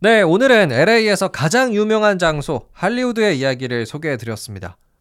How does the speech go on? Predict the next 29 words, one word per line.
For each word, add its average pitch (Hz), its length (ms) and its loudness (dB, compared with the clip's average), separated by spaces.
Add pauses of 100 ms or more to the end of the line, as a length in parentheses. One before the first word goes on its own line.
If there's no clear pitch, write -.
(120)
뭐, 143 120 -4
사실 196 440 -2
엘에이는 135 540 -2
할리우드 156 360 -4
말고도 120 680 -8
정말 120 220 -8
많은 117 300 -4
역사를 123 360 -6
간직하고 117 600 -12
있는 104 200 -10
곳이라는 117 600 -6
생각이 185 320 -6
들어요. 104 400 -10 (440)
뭐, 110 380 -6 (340)
특히 - 240 -8
흑인과 240 760 0
관련된 143 500 -4
폭동이 160 600 -10
좀 104 160 -10
엘에이에 120 400 -4
많았기도 113 720 -6
했습니다. 101 460 -10 (380)
일단 143 240 -4
대표적으로 170 760 -4
와츠 - 460 -4
폭동이 165 580 -8
있었고요. 113 500 -10 (300)
엘에이 170 300 2
폭동, 110 460 -14